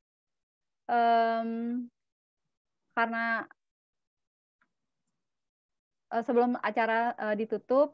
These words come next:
em, saya akan menginformasikan bahwa, eh, selanjutnya kita akan mengadakan webinar lagi dengan tema,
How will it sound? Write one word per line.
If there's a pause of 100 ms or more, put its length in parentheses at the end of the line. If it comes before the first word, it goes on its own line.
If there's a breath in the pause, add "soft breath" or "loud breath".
em, (1040)
saya
akan (120)
menginformasikan
bahwa,
eh,
selanjutnya (240)
kita
akan
mengadakan
webinar
lagi
dengan
tema,